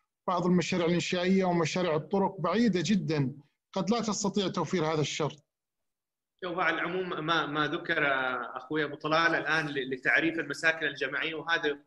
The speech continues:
Speaker 2: تخص الاستثمار تحديدا. آه، المجمعات السكنية ال-، ال-، التي تستأجر للعمالة لغرض، أما إذا كان مقاول أو شركة لها مشروع،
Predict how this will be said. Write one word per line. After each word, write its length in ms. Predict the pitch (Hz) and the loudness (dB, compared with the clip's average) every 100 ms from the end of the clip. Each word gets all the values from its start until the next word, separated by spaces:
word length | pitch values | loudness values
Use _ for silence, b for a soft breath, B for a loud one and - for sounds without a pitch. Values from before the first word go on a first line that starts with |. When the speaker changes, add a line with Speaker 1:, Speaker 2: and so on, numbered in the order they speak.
| - | -20
Speaker 2:
تخص 300 | - - 156 | -20 -16 -10
الاستثمار 540 | 139 127 - 123 147 147 - | -6 -6 -10 -10 -4 -4 -4
تحديدا. 520 | - - 120 104 107 _ _ _ - | -12 -6 -6 -6 -16 _ _ _ -10
آه، 220 | 123 120 | -6 -6
المجمعات 720 | 135 139 131 143 143 131 160 | -6 -6 -2 -2 0 2 0
السكنية 600 | - - 135 139 151 147 | -2 -8 -6 -4 -2 -2
ال-، 200 | 135 127 | -2 -2
ال-، 720 | 131 120 123 127 123 120 117 139 | -2 -4 -4 -6 -6 -6 -4 -4
التي 180 | 143 | -4
تستأجر 640 | 131 - - 175 143 143 131 | -8 -10 -6 -2 0 0 -2
للعمالة 480 | 127 117 143 143 135 | 0 0 2 2 0
لغرض، 380 | 127 143 143 | -2 -2 -2
أما 380 | 185 185 - 175 | -2 -4 -6 -8
إذا 160 | 165 156 | -4 -4
كان 340 | - 170 156 | -2 0 0
مقاول 480 | 147 160 160 143 135 | -2 0 2 2 0
أو 320 | 131 139 131 | -4 -6 -6
شركة 440 | 127 160 151 147 143 | -4 -2 -2 -2 0
لها 300 | 156 147 143 | 0 0 -2
مشروع، 420 | 139 - 156 143 | -6 -4 -4 -4